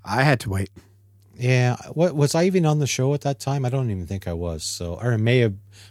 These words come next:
Speaker 2: may have had my first appearance or something by then. That was a long time ago. It seems,
Speaker 1: Mm-hmm.
Speaker 2: <laughs> seems like forever. But, um, no, that's, um, I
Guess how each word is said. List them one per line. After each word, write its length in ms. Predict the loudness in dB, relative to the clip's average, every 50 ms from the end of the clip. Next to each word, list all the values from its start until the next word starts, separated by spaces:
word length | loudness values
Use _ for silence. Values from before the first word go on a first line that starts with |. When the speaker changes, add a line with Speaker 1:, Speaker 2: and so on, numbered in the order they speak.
| -2 2
Speaker 2:
may 120 | 4 4
have 200 | 4 4 2 -2
had 240 | 0 0 0 0 0
my 140 | -2 -4 -6
first 320 | -4 -4 -4 -2 -2 -4
appearance 440 | -6 -6 -4 -4 -2 -2 -4 -6 -6
or 60 | -8
something 380 | -8 -8 -8 -6 -6 -6 -4 -4
by 180 | -4 -4 -4
then. 180 | -4 -4 -4 -2
That 100 | 0 2
was 100 | 2 2 2
a 40 |
long 340 | 0 0 0 2 2 2 2
time 260 | 2 2 2 4 4
ago. 180 | 2 2 0 -2
It 100 | -4 -4
seems, 400 | -4 -2 0 2 4 4 4 6
Speaker 1:
Mm-hmm. 800 | 6 6 6 4 2 -4 -12 -16 -16 -16 -16 -16 -14 -4 0 2
Speaker 2:
<laughs> 0 |
seems 280 | 6 8 8 10 10 10
like 140 | 8 8
forever. 420 | 8 6 6 8 8 8 8 6 4
But, 320 | 6 8 8 8 8 8
um, 280 | 10 10 10 10 8 4 0 -8 -20 -20 -20 -20 -20 -8 2 6
no, 240 | 8 10 10 10 10
that's, 380 | 10 8 6 4 2 4 6
um, 480 | 8 8 8 8 6 6 4 2 0 -2 -6 -14 -20 -20 -20 -20 -20 -20 -20 -20 -20 -20 -20 -20 -20 -6 0
I 320 | 4 6 8 8 8 6